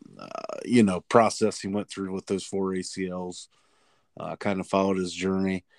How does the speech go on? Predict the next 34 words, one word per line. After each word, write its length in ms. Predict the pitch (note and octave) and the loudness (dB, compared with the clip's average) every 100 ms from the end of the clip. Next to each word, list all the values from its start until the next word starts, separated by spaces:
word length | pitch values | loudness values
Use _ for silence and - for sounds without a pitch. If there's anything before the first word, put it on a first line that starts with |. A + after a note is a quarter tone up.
| - _ - | -20 _ 4
I 160 | C3+ | 8
knew, 480 | C3+ B2 A2+ G#2 F#2+ - | 10 10 8 4 0 -6
I 100 | A#2+ | -4
knew 180 | B2+ G#2+ | 2 2
he 120 | F#2+ | 2
had 120 | F2+ | -2
tore 240 | - A2 G2+ | -8 -6 -4
him 140 | F#2 | -4
up. 240 | G#2+ G#2+ - | -4 -4 -6
I 80 | |
did, 140 | - F#2+ | -8 -6
I 180 | - - | -6 -6
guess 320 | F#2+ G#2+ - | -4 -4 -6
I 60 | |
didn't 240 | F#2 G2 F#2+ | -10 -10 -6
realize 480 | G2 G2 F#2+ F#2 F#2 | -2 -2 -2 -6 -8
it 120 | F2+ | -8
was 140 | F2+ | -10
four 380 | - A2 G2+ F#2+ | 0 4 6 4
times. 640 | - G#2 G2+ F#2+ F#2 - - _ _ _ _ _ | 4 4 4 2 -4 -8 -20 _ _ _ _ _
Um, 440 | - F2 F2 F2 D#2 | -8 -4 -4 -4 -2
I 100 | G#2 | 0
thought, 300 | F#2+ F2+ - - - - _ _ - | 2 0 -2 -12 -20 -20 _ _ -6
I 120 | G#2 | 2
guess 260 | F#2+ G#2 F2+ | 4 4 2
I 40 | |
was 140 | F2 | -2
thinking 300 | - G2+ F2+ | -2 -2 -4
two 160 | E2 A2 | -2 2
or 100 | F#2+ | 2
three, 360 | - A2+ A2+ F#2+ | 4 6 6 6
but 240 | F2+ - | 2 -4
still, 480 | - A2+ A2+ G#2+ - - - - _ _ | 0 4 6 6 2 -12 -20 -20 _ _
um, 480 | - F#2 F2 E2+ E2 | -6 -4 -4 -6 -10